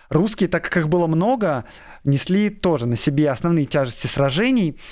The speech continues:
однако они действовали осмотрительно, ну и по большей части достигали таких же успехов, как и японцы, но с меньшими потерями. И получалось так, что русские больше всего могли положиться на японцев, а японцы на русских.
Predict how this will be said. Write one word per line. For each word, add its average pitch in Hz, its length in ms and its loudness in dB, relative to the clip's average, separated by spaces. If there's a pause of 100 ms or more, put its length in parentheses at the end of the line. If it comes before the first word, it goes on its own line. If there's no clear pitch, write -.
(160)
однако 196 320 0
они 156 120 2
действовали 139 360 0
осмотрительно, 262 960 0 (340)
ну 214 220 2
и 180 260 0
по - 160 0
большей 196 260 0
части 208 220 2
достигали 175 480 0
таких 165 420 0
же 156 60 0
успехов, 151 400 0
как - 220 -2
и - 20 4
японцы, 254 460 0
но 175 100 2
с 180 100 -8
меньшими 170 380 2
потерями. 127 640 0 (260)
И 165 80 2
получалось 196 440 0
так, 277 340 0 (180)
что - 220 0
русские 185 400 0
больше 185 280 0
всего 151 280 0
могли 139 240 0
положиться 147 500 0
на 135 60 2
японцев, 170 800 0 (120)
а - 80 0
японцы 147 580 0
на 139 200 0
русских. 180 560 -2